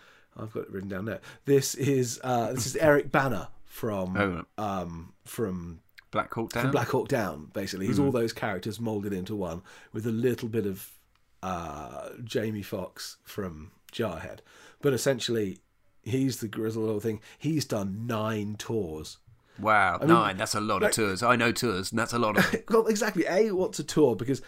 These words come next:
Speaker 1: does that mean a year? Has he done nine years? That's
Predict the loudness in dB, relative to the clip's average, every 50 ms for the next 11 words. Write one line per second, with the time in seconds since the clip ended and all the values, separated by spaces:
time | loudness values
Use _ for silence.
0 | -14 -20 -20 -14 -8 -4 -2 0 2 2 4 4 4 4 2 0 0 0 2 2
1 | 2 4 2 2 0 0 0 0 -2 -2 -2 -2 -2 -2 -2 -2 -2 -2 0 0
2 | 2 2 2 2 2 0 -2 -4 -4 -6 -8